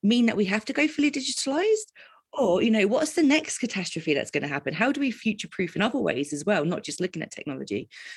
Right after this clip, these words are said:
That's been the biggest shift, I would say, from pre-pandemic, during pandemic, and post-pandemic, is just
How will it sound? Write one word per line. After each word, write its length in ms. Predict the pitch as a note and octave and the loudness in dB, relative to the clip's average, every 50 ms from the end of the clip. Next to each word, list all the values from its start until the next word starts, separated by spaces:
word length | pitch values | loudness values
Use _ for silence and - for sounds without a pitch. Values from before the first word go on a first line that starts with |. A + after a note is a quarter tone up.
| - - | -2 0
That's 160 | - A#3 A3+ | 2 2 2
been 160 | - D4 C#4+ | 2 4 4
the 80 | C#4 G#3 | 4 4
biggest 340 | - F#3 F#3 - A3+ G#3 - | 4 2 2 2 2 2 2
shift, 260 | B3+ C4+ C4 - - | -2 -2 -4 -2 -2
I 100 | C4+ C4+ | 0 0
would 140 | C#4 C4 - | 0 -2 -4
say, 300 | - - C4+ D4 D#4 D4+ | -2 -2 0 2 2 0
from 460 | D4+ - G#3+ G3+ F#3+ F#3+ F#3 F#3 F3 - _ - | 0 0 0 0 2 0 -2 -2 -6 -10 _ -6
pre-pandemic, 680 | - A#3 A#3+ A3+ A#3 A3+ A3 G3+ G3+ G3+ G3 F#3 E3 D#3+ | 0 2 2 2 4 2 2 2 4 2 2 2 0 0
during 260 | - G#3 G3+ G3+ G#3 | 2 2 4 4 4
pandemic, 520 | G3+ G3 F#3+ F#3+ F#3 F#3 F3+ F3+ E3+ - - | 2 2 0 0 2 0 0 -2 -2 -4 -4
and 140 | E3 D#3+ | -4 -4
post-pandemic, 800 | - - D#3 F3+ F3 - - G#3 G#3 G3+ G#3 A3 A#3+ C4+ C4+ - | -2 0 0 0 0 -2 -2 0 2 2 2 2 0 0 0 0
is 100 | G3+ F#3+ | 0 0
just 260 | - F3+ F3+ F3+ - | 0 -2 -4 -4 -6